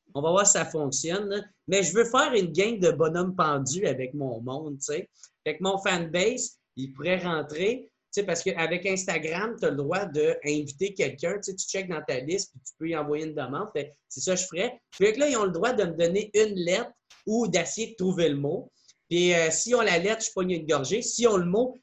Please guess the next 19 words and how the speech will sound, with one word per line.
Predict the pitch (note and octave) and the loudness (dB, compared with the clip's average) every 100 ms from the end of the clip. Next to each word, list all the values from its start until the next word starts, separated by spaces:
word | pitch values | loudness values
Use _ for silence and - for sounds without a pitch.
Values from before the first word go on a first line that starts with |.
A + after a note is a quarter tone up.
| - | -16
il | C#3 | -2
faut | G#3 | 0
que | G#3 | 0
je | |
cale | - G#3+ A3+ G#3 | -2 0 0 -2
tout | B3+ A3+ | -4 -2
le | |
restant | D#3 D3+ - E3+ F3 | -2 -4 -4 -4 -4
de | D3 | -4
ma | C3+ | -6
bière | B2 C#3 D#3+ D#3 | -4 -4 -4 -4
que | B2+ | -6
j'ai | A#2 B2+ | -6 -6
déjà. | B2+ A#2+ A2 C#3 E3+ _ - - | -4 -6 -4 -8 -8 _ -20 -10
Fait | C3 | -10
que, | B2+ | -8
tu | |
sais, | - D#3+ D#3 C#3+ | -6 -2 0 0
euh, | A#2+ | -2